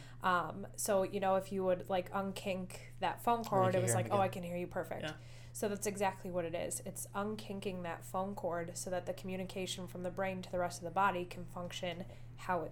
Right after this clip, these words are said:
Speaker 2: was intended
Speaker 1: Got
Speaker 2: to.
Speaker 1: it. That makes sense.
Speaker 2: Yeah.
Speaker 1: Um, do you find it hard to explain that to people sometimes or no?
Speaker 2: <sighs> Sometimes. Sometimes you can tell that they really don't care.
Speaker 1: Mm-hmm.
Speaker 2: Um,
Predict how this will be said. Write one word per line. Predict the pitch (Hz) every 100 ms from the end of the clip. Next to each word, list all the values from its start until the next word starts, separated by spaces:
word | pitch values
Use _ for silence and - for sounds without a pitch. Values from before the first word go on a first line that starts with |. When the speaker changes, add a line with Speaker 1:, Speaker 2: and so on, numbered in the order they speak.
| - 180
Speaker 2:
was | 180 175
intended | 170 - - -
Speaker 1:
Got | 120
Speaker 2:
to. | 120
Speaker 1:
it. |
That | -
makes | 120 117
sense. | 131 113 -
Speaker 2:
Yeah. | 208 - - - - - - - - - - -
Speaker 1:
Um, | 170 135 113 110 - - - - - -
do |
you | 147
find | - 135 127
it | 123
hard | - 123 120 117
to | - 127 117 113 110 113 - - - - - - - - - - -
explain | - - 120
that | 135 151
to |
people | - 165 185
sometimes | - 165 190 -
or | 135
no? | 120 113 - - - - -
Speaker 2:
<sighs> | - - - - - -
Sometimes. | - 240 214 175 180 -
Sometimes | 240 262 269
you | 240
can | 226 208
tell | 202
that | 190 185
they | 180
really | 175 170 175
don't | 160 -
care. | 165 151 185 - - - 123
Speaker 1:
Mm-hmm. | 117 117 117 - - 208
Speaker 2:
Um, | 202 185 175 175